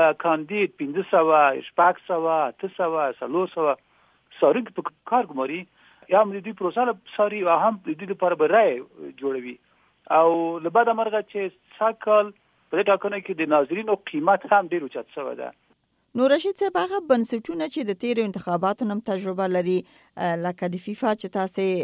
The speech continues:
Speaker 2: اجرایوي رئیس هستئ، نو د یو ناظر بنسټ په توګه به ستاسې ونډه څه وي په دې انتخاباتو کې؟
Speaker 1: موږ ونډه به په دغه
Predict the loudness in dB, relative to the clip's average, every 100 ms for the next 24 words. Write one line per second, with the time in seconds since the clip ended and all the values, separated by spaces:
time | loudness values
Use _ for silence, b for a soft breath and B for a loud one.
0 | -2 -2 0 -2 -2 -4 -2 0 2 0
1 | -2 -2 -2 -4 -6 -4 -4 -4 b b
2 | b -8 -2 0 0 -2 -2 -2 -2 -2
3 | -2 -6 -8 -4 0 0 2 0 -2 -10
4 | -8 -6 -2 -2 -2 -4 -4 -6 -6 -6
5 | -6 -6 -8 -10 -8 -6 -6 -10 _ -20
6 | _ _ -6 -6 2 2 2 -4 -6 -12
7 | -8 -6